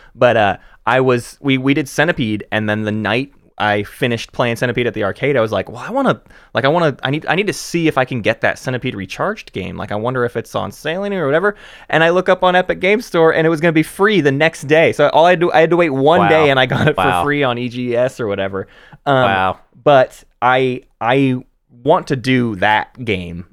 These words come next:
Speaker 1: uh, as an episode. I don't know, maybe soon or something, just 'cause it's like, I'm not done playing Centipede, you know? Like, I'm gonna probably spend a couple more nights just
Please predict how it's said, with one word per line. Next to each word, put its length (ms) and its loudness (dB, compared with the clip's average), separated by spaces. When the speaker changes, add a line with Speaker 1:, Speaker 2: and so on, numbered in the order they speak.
Speaker 1:
uh, 200 0
as 160 -2
an 60 -6
episode. 420 -6
I 80 2
don't 100 -2
know, 180 -6
maybe 360 0
soon 580 -4
or 160 -4
something, 320 -4
just 140 -8
'cause 100 -2
it's 100 -6
like, 200 -2
I'm 120 -6
not 180 -4
done 180 -4
playing 240 -6
Centipede, 580 -8
you 80 -12
know? 220 -6
Like, 160 -4
I'm 160 -4
gonna 160 -6
probably 420 -2
spend 240 -6
a 60 -6
couple 220 -4
more 180 -4
nights 440 -2
just 320 -4